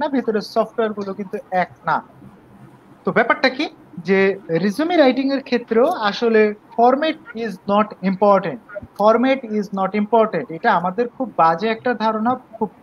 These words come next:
common, আহ, প্রচলিত একটা ভুল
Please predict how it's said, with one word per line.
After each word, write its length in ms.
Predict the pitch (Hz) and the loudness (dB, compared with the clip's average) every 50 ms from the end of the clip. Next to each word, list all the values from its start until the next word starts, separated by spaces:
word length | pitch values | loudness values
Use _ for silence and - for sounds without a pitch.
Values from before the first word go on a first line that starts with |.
| - | -6
common, 460 | - 208 202 202 208 220 233 262 294 - - - _ _ _ _ _ _ _ _ - - - _ - - - - - - - | -2 0 0 2 2 2 2 2 0 -2 -8 -14 _ _ _ _ _ _ _ _ -20 -20 -20 _ -20 -20 -20 -20 -20 -6 0
আহ, 400 | - 175 175 175 175 180 175 - | 2 4 6 6 6 6 4 2
প্রচলিত 600 | - 208 214 208 208 - 247 254 254 254 254 254 269 | 2 2 2 2 2 0 0 0 0 -2 -2 -2 -2
একটা 480 | 254 233 233 - - 240 226 226 214 170 156 156 170 180 185 - - _ _ - | -2 -2 -4 -2 0 2 2 2 0 -2 -4 -6 -6 -4 -6 -6 -10 _ _ -6
ভুল 500 | - 226 247 277 277 285 285 277 262 226 | -2 0 2 2 2 0 0 -2 -6 -8